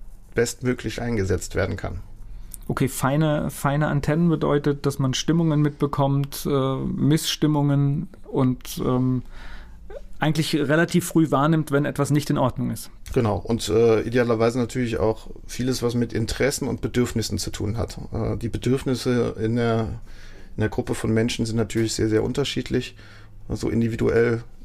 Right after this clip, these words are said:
Speaker 1: wie die Menschen selbst. So sind auch die Bedürfnisse sehr individuell verteilt. Und da gibt's Bedürfnisse, die den Menschen besonders wichtig sind, den Personen individuell sehr wichtig und, äh, die sollte man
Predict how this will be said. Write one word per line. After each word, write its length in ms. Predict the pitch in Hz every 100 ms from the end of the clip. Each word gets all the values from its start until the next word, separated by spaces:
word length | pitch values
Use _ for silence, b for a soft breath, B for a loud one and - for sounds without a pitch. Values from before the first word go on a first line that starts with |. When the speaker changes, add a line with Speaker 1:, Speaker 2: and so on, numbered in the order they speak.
| -
Speaker 1:
wie 160 | 110
die 80 | 110
Menschen 320 | 113 113 -
selbst. 440 | 104 117 - - -
So 100 | 113
sind 220 | 110 107
auch 100 | -
die 100 | -
Bedürfnisse 760 | 113 - 135 - 131 - 120 117
sehr 360 | 110 117 117 127 - -
individuell 540 | - 120 117 117 110 113
verteilt. 500 | 113 - 113 139 - B B B B
Und 160 | 113
da 60 | 117
gibt's 320 | 113 - -
Bedürfnisse, 500 | - 123 127 139 127
die 460 | 117 123 123 120 - - -
den 140 | 117
Menschen 300 | 120 120 127
besonders 400 | 120 113 120 110
wichtig 260 | 127 - 120
sind, 400 | 147 147 - -
den 100 | -
Personen 440 | 123 120 131 139
individuell 680 | - 120 117 123 113 127 135
sehr 220 | 131 127
wichtig 320 | 127 - 117
und, 160 | 110 113 B B B B - -
äh, 140 | 117 110
die 120 | 135
sollte 280 | 127 131 127
man 440 | 127 120 120 123